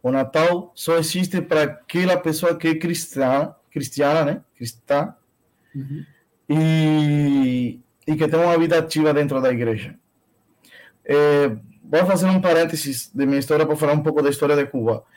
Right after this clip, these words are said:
Speaker 1: Cuba, eh, teve, a partir do ano mil novecentos e cinquenta e nove até o ano mil novecentos e noventa e oito, a religião ficou presa. Ou seja, as pessoas não tinham liberdade religiosa, até que o Papa João Paulo segundo foi a Cuba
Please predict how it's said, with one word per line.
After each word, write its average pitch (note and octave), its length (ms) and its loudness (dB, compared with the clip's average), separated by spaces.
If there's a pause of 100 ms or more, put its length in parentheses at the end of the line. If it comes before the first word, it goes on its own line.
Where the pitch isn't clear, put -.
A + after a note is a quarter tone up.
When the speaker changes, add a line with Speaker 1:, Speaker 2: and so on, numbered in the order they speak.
(320)
Speaker 1:
Cuba, E3+ 640 2 (120)
eh, D3 220 2
teve, D3+ 300 2
a C#3+ 80 4
partir C#3 300 0
do D3+ 80 0
ano D3+ 160 2
mil D#3 140 2
novecentos E3+ 400 0
e E3 40 -2
cinquenta D3 300 -2
e C3 60 0
nove G#2 360 -4 (220)
até C3 260 0
o C3+ 60 2
ano D#3 140 2
mil E3 160 2
novecentos D3 420 0
e - 20 -4
noventa B2 380 0
e C#3 40 4
oito, D#3+ 300 2 (360)
a C#3+ 100 2
religião D3 500 2 (140)
ficou D#3 480 -2
presa. B2 460 0 (400)
Ou - 60 -20
seja, C#3 200 0
as B2 80 -6
pessoas C#3+ 420 0
não D3+ 140 0
tinham D#3 240 0
liberdade C#3+ 400 2
religiosa, C#3 560 0
até B2 160 -8
que C#3+ 80 -2
o B2+ 100 -2
Papa D3 400 0 (280)
João C#3 360 2
Paulo C#3+ 380 2
segundo C#3+ 400 0
foi C3 240 0
a C3 60 0
Cuba F#3 480 2